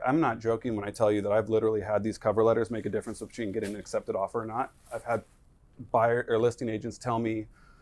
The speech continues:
"Hey, we've got, uh, three offers, but my sellers really resonate with yours. Can you ma-, can you come up to this price? 'Cause you're not the highest." "Sure, no problem." Now you got a deal that you wouldn't have had otherwise. So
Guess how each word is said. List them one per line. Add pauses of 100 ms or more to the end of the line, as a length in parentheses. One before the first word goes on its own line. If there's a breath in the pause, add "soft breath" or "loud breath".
(720 soft breath)
"Hey,
we've
got,
uh, (480)
three
offers,
but
my
sellers
really
resonate
with
yours.
Can
you
ma-, (140)
can
you
come
up
to
this
price?
'Cause
you're
not
the
highest." (320)
"Sure, (180)
no
problem." (180)
Now
you
got
a
deal
that
you
wouldn't
have
had
otherwise. (600 soft breath)
So